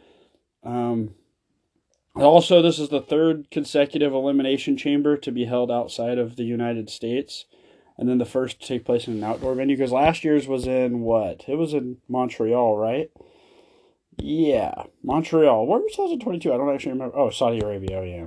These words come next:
Okay. That was the one. I remember that chamber now. That show sucked. <laughs> Um, but yeah, there was only four matches on this show, and then a promo segment that was, like, twenty minutes. Um, I'll talk about kinda something that I saw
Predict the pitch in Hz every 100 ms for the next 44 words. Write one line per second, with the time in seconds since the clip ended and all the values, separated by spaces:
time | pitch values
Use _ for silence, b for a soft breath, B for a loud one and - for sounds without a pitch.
0 | - 110 101 95 90 - _ _ 117 120
1 | 117 120 117 98 - 107 104 95 87 90
2 | 90 - 101 92 95 95 - B B B
3 | B _ 123 113 123 - - 104 - -
4 | - - 120 - - - - - 139 135
5 | 113 110 _ _ _ _ _ _ - 165
6 | 190 220 202 185 269 254 226 233 220 190
7 | 214 214 196 202 202 185 - 190 196 196
8 | 180 170 156 - 156 175 175 170 - 165
9 | 170 165 160 135 127 117 - 165 151 139
10 | 139 139 143 - _ 165 165 170 302 -
11 | 233 220 156 165 147 143 131 135 123 131
12 | 131